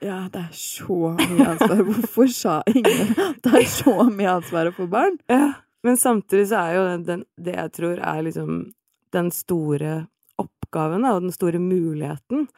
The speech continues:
Speaker 2: at vi kan lære om oss selv gjennom barna våre.
Speaker 1: Du har sagt i et intervju at, ehm, at, eh, en av de viktigste avgjørelsene du har tatt,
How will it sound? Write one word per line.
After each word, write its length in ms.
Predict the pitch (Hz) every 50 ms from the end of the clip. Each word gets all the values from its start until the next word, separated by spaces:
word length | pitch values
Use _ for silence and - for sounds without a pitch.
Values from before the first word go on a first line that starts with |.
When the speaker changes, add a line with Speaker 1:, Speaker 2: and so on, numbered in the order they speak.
| _ _ _ _ _ _ _ _ _ _ -
Speaker 2:
at 120 | - -
vi 60 | 190 -
kan 340 | - - 180 170 165 170 175
lære 320 | 165 160 151 147 143 160
om 220 | 160 151 143 143 151
oss 160 | 147 - -
selv 240 | 156 147 147 151 147 _ _ _ _ _ _ _ -
gjennom 400 | 147 151 143 143 151 147 147 147
barna 240 | 139 135 131 135 139
våre. 320 | 139 139 139 170 208 226 - _ _ _ _ _ _ _ 220
Speaker 1:
Du 140 | 220 262
har 200 | 269 262 262 269
sagt 240 | 262 254 220 202 -
i 40 | 220
et 80 | 220 226
intervju 460 | 226 226 220 - 226 220 208 202 - -
at, 220 | - 208 196 - _ _ _ _
ehm, 800 | - 220 214 214 208 202 196 196 196 196 196 196 196 196 196 190 - _ _ _ _ _ _ _ _ _ _ _ _ -
at, 440 | 226 208 - _ _ _ _ -
eh, 240 | 220 214 214 214 214 - -
en 140 | 202 196 196
av 80 | 202 208
de 80 | 247 233
viktigste 480 | 254 - - - - 190 - - -
avgjørelsene 460 | 190 185 185 196 190 190 196 190 196
du 80 | 202 214
har 80 | 226 233
tatt, 320 | - 262 262 247 - -